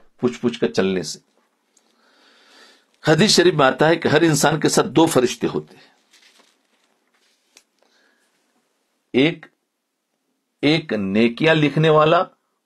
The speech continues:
और एक बुराइयां लिखने वाला। मैंने अपने शेख हजरत मौलाना मसीहुल्लाह खान साहब रहमतुल्लाह अलैह से सुना है कि नेकी लिखने वाले फरिश्ते को यह हुक्म है कि जब वो इंसान नेकी करे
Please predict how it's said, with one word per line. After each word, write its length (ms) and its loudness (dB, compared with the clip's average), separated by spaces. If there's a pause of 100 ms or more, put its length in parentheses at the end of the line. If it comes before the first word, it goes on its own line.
और 180 0
एक 300 0
बुराइयां 440 2
लिखने 300 -6
वाला। 340 -16 (1040)
मैंने 220 0
अपने 260 -4
शेख 340 0 (340)
हजरत 200 0
मौलाना 320 0
मसीहुल्लाह 600 0
खान 280 -4
साहब 380 -6 (760)
रहमतुल्लाह 560 -2
अलैह 160 0
से 180 -6
सुना 420 -2
है 160 -14 (420)
कि 120 -4
नेकी 440 -2
लिखने 320 0
वाले 280 2
फरिश्ते 500 -4
को 180 -4
यह 180 -2
हुक्म 320 -2
है 160 0 (840)
कि 100 -4
जब 220 0
वो 120 2
इंसान 340 0
नेकी 320 -2
करे 320 2